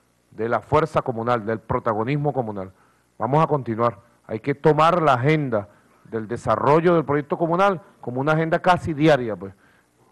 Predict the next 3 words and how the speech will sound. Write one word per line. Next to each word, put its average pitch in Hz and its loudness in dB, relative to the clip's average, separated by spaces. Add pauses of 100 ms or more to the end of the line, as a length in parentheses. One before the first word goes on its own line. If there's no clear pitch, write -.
(100)
Yo 123 -2 (540)
pido 175 2 (680)
que 107 -6